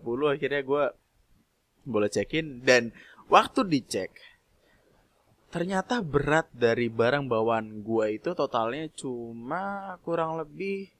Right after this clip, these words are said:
nggak ada dua puluh kilogram. Kalau bayangannya gini, gua bertiga itu, eh, satu orang kan masing-masing dapat jatah lima belas kilo buat bagasi. Bertiga harusnya empat puluh lima kilo dong. Ternyata gue cuma dua puluh kilo. Emang gue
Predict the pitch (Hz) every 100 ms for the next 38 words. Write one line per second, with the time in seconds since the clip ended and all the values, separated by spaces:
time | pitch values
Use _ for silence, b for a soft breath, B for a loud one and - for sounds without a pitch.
0 | _ - 123 131 127 135 147 123 113 113
1 | - 117 117 113 110 107 104 90 101 _
2 | b b - 160 226 208 - 131 139 143
3 | 170 180 220 151 139 131 175 - - 131
4 | 156 165 151 185 180 143 _ _ _ _
5 | _ 139 123 123 120 117 120 170 156 151
6 | 165 185 196 175 160 143 190 180 135 127
7 | 123 147 147 120 110 113 - 147 135 113
8 | 110 110 107 107 - 107 104 - 107 127
9 | 127 117 147 123 - 113 110 110 - 170
10 | 139 123 135 156 135 127 147 160 160 139
11 | 127 123 127 127 151 139 139 156 143 135